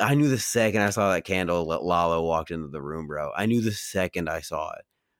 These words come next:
I was like, "Oh, fuck." And then they sit on that.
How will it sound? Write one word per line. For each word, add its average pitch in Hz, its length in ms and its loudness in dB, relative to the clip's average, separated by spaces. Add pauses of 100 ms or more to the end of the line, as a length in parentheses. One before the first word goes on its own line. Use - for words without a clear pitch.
(120)
I - 100 -14
was - 120 -10
like, - 120 -16
"Oh, - 220 -10
fuck." - 340 -12 (480)
And 101 100 -2
then 107 120 2
they 104 160 2
sit 107 380 -2
on 87 260 0
that. 78 240 -10